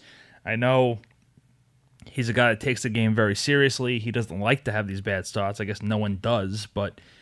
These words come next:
he usually, you know, freaks out, maybe flips a water cooler,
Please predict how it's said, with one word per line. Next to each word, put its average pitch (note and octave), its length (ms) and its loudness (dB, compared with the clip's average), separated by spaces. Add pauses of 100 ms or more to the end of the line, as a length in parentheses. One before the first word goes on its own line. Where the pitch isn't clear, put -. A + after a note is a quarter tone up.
he A#2 100 -2
usually, A2+ 380 0
you G2+ 160 -2
know, G2 120 -4
freaks - 400 -8
out, A#2 280 2
maybe G#2 180 -4
flips - 320 -6
a G#2 60 -4
water B2 260 2
cooler, B2 560 2